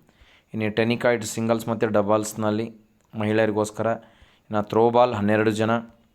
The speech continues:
ಇನ್ನು ಯೋಗ ವೈಯಕ್ತಿಕ ಮತ್ತು ಗುಂಪು ವಿಭಾಗದಲ್ಲಿ, ವೈಯಕ್ತಿಕ ಮತ್ತು ಗುಂಪು ವಿಭಾಗದಲ್ಲಿ ಪುರುಷ ಮತ್ತು ಮಹಿಳೆಯರಿಗೆ ಪ್ರತ್ಯೇಕ ನಡೀತದೆ. ಇನ್ನು ಖೋ ಖೋ ಹದಿನೈದು ಜನ. ಹೀಗೆ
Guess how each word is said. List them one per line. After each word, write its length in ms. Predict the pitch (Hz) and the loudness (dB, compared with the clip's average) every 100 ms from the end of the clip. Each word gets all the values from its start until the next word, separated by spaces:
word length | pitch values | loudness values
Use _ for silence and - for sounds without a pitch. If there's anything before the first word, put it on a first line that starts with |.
| _ _ _ _ _ - | _ _ _ _ _ -6
ಇನ್ನು 180 | 104 107 | -2 -2
ಯೋಗ 400 | 98 113 139 131 113 127 - - _ _ 113 | 0 2 2 2 0 -2 -14 -20 _ _ -2
ವೈಯಕ್ತಿಕ 380 | 117 117 131 | -2 -2 -4
ಮತ್ತು 240 | 127 120 117 | -4 -2 -4
ಗುಂಪು 280 | 104 117 120 | -4 -4 -2
ವಿಭಾಗದಲ್ಲಿ, 480 | 113 110 104 110 | 0 0 0 0
ವೈಯಕ್ತಿಕ 420 | 117 107 104 107 113 | 0 0 -2 -8 -6
ಮತ್ತು 260 | 107 104 | -6 -6
ಗುಂಪು 260 | 101 110 107 | -8 -6 -2
ವಿಭಾಗದಲ್ಲಿ 420 | 104 98 104 147 | -2 -2 -4 -6
ಪುರುಷ 300 | 156 113 110 | -6 -8 -4
ಮತ್ತು 220 | 107 104 | -6 -4
ಮಹಿಳೆಯರಿಗೆ 340 | 101 104 110 131 | -2 -2 -4 -6
ಪ್ರತ್ಯೇಕ 340 | 98 104 101 | -4 -4 -4
ನಡೀತದೆ. 380 | 101 95 101 113 | -6 -6 -6 -8
ಇನ್ನು 760 | 117 - - - - - 104 | -10 -18 -20 -20 -20 -6 -4
ಖೋ 180 | 104 120 | 0 -2
ಖೋ 380 | 120 131 135 - _ _ 95 | 0 0 0 -6 _ _ -8
ಹದಿನೈದು 400 | 107 113 110 107 | -2 0 0 -2
ಜನ. 240 | 110 113 120 - _ _ _ _ _ - | -2 -2 -4 -12 _ _ _ _ _ -8
ಹೀಗೆ 440 | - 156 107 - | 0 0 0 -8